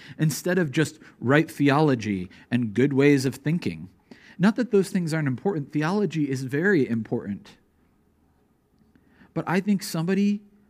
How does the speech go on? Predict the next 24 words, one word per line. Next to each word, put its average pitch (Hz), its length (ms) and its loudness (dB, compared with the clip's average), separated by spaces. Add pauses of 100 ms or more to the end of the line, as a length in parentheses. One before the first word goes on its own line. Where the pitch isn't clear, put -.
(380)
can 151 220 0
know 165 180 0
and 185 100 0
follow 165 380 -2
Jesus, 160 720 -4 (520)
have 139 260 -4
different 160 320 -2
ways 170 200 0
of 147 120 -4
looking 160 260 -4
at - 140 -6
theology, 165 680 -2
and 151 100 -6
still - 380 -8
belong 143 480 -6
as 120 160 -8
God's 123 300 -6
pers-, - 400 -10
as 120 260 -8
someone 123 320 -4
who 120 100 -4
belongs 110 380 -8
to 110 100 -12
God. 87 320 -16